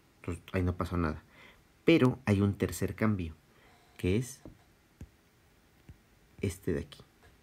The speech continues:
V uno tiene la polaridad invertida. Entonces, ese cambio sí se ve reflejado aquí. Hay tres cambios. Polaridad de V uno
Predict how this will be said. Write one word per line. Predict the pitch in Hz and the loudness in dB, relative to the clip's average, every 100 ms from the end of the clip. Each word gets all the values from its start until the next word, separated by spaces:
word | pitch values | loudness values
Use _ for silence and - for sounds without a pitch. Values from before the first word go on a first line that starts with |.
| _ _ _ _ | _ _ _ _
V | 95 123 | 4 8
uno | 120 104 110 | 8 6 2
tiene | 110 104 101 | 2 0 2
la | 101 90 | 2 0
polaridad | 87 85 85 87 92 95 | 0 0 -2 -2 -4 -4
invertida. | 123 98 104 92 139 - - - _ _ _ _ - - | -4 -2 -4 0 0 0 -6 -18 _ _ _ _ -20 -10
Entonces, | - 107 110 120 110 117 - - - _ - _ _ _ - | 2 2 6 4 4 -2 -4 -16 -20 _ -20 _ _ _ -2
ese | 107 110 | 0 0
cambio | - 98 92 104 131 | 2 0 0 -4 -6
sí | - - | -14 -10
se | - | -6
ve | 87 | -4
reflejado | 85 85 85 90 90 | -4 -6 -6 -4 -4
aquí. | 90 117 | 0 0
Hay | 107 | 0
tres | 92 - 117 | 2 2 2
cambios. | - 92 80 - - - _ - - - | 2 0 0 -4 -16 -20 _ -20 -20 -6
Polaridad | 95 92 90 95 107 | 0 2 2 0 0
de | 101 | 0
V | 95 | 2
uno | 98 139 220 | 2 2 0